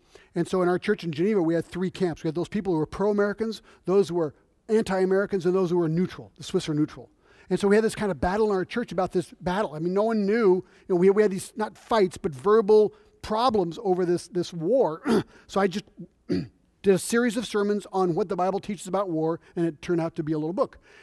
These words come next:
okay? And it's called A Christian Perspective on War. So this was sold, and one day I get this phone call. It's incredible.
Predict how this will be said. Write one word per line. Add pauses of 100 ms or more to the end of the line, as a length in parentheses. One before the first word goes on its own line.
(120)
okay?
And
it's
called
A
Christian
Perspective
on
War. (680)
So
this
was
sold, (280)
and
one
day
I
get
this
phone
call.
It's
incredible.